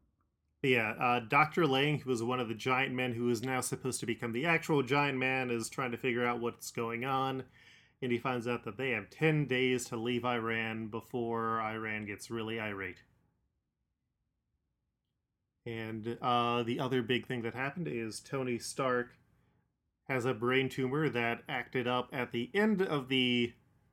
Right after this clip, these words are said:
uh, third Ultimate Avengers series, and so Thor and Tony, er, so Thor and Captain America go and take him to the hospital.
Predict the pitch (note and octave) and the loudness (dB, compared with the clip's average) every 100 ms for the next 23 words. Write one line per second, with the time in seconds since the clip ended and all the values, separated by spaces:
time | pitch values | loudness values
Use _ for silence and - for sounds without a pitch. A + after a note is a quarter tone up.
0 | _ - A#2+ A#2+ A#2 - C#3+ C3+ C3 B2+ | _ -6 -2 0 -2 -2 2 4 4 2
1 | C3 B2 - B2 A#2 B2 A2+ A#2 A2+ - | -2 -4 -6 -6 -4 -4 -2 -2 -2 -2
2 | B2 A#2+ A#2+ A#2+ A2+ A#2+ A#2 - C3 A#2+ | 0 0 2 0 0 -4 -4 -4 -2 0
3 | A2+ A2+ - _ _ _ _ - C#3+ C#3 | 0 -4 -6 _ _ _ _ 2 4 4
4 | C3+ C3+ C3 A#2+ A#2+ A#2+ A#2 A2 _ _ | 4 4 4 2 0 -2 -4 -8 _ _
5 | C3+ B2+ A#2 - - C3 A#2 - - C3+ | -4 -2 -4 -6 -4 -2 -2 -4 -2 -2
6 | A#2+ - C#3 B2+ B2 B2+ - B2 A#2+ A#2 | 0 0 2 2 0 -2 -2 -2 -2 -2
7 | B2 A2+ A2+ A2 A#2+ A2+ G#2+ A2+ A2+ B2 | -2 -2 -4 -4 -6 -6 -8 -6 -4 -4
8 | - C3 B2 B2 | -2 -2 -2 -2